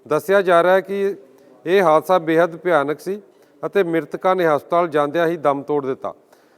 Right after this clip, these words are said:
ਜਾਣਕਾਰੀ ਦੇ ਅਨੁਸਾਰ ਕਾਰ ਸਵਾਰ ਭੈਣ ਭਰਾ ਆਪਣੀ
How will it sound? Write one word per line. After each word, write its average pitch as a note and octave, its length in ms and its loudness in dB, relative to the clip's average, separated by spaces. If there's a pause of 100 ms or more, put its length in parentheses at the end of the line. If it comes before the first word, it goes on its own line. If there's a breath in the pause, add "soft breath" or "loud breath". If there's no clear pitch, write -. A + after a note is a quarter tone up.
(180 soft breath)
ਜਾਣਕਾਰੀ F#3 480 2
ਦੇ G3+ 120 0
ਅਨੁਸਾਰ E3+ 400 0
ਕਾਰ D#3+ 300 2
ਸਵਾਰ E3 320 0
ਭੈਣ D#3+ 300 -2
ਭਰਾ D3+ 300 0
ਆਪਣੀ D#3+ 380 -6